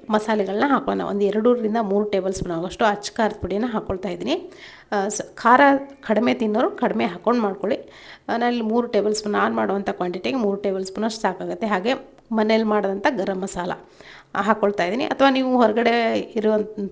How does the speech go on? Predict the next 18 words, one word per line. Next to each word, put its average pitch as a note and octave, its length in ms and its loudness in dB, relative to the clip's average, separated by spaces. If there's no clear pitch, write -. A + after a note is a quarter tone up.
ತಂದಂಥ G#3 360 4
ಗರಂ G#3 380 2
ಮಸಾಲ G#3 260 0
ಇರುತ್ತಲ್ಲ, F#3 380 0
ಅದನ್ನು G3+ 260 0
ಕೂಡ G#3+ 140 -2
ಹಾಕ್ಕೋಬೋದು. G3+ 440 0
ಅಥವಾ G#3 200 0
ಎಗ್ G3 280 -2
ಮಸಾಲೆ G3+ 420 2
ಇದ್ದರೆ A3+ 240 2
ಎಗ್ F3+ 120 -2
ಮಸಾಲ F#3+ 300 -4
ಹಾಕ್ಕೋಬೋದು, G3 460 -4
ಒಂದು G3+ 200 0
ಟೇಬಲ್ F#3 320 -2
ಸ್ಪೂನ್ F#3 240 -8
ಆಗೋಷ್ಟು. E3+ 580 -14